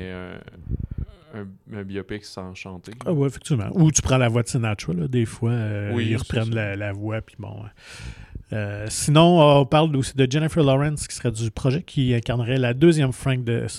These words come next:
Speaker 2: euh, la deuxième femme de Frank Sinatra.
Speaker 1: <laughs> La doublure.
Speaker 2: Et non la Frank. Euh, qui était l'actrice Ava Gardner. Alors,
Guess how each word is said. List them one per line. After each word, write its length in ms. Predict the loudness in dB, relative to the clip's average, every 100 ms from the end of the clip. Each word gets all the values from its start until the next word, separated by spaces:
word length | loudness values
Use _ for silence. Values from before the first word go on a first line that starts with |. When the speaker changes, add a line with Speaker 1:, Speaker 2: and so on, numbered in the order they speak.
| -4
Speaker 2:
euh, 60 |
la 140 | -2 0
deuxième 340 | 2 2 0
femme 280 | -2 -4 -2
de 60 | 0 0
Frank 300 | 2 2 2
Sinatra. 480 | 0 0 -2 -2
Speaker 1:
<laughs> 40 | -2
La 80 | -2
doublure. 420 | -2 -2 0 4
Speaker 2:
Et 100 | 6
non 200 | 6 4
la 120 | 4
Frank. 200 | 0 -6 -8 -10 -8 2
Euh, 240 | 4 6 4
qui 140 | 2
était 180 | 2 4
l'actrice 560 | 4 2 -2 -2 -2 2
Ava 280 | 4 6 6
Gardner. 760 | 4 2 2 -2 -4 -2 -4 -6
Alors, 380 | -8 -10 -10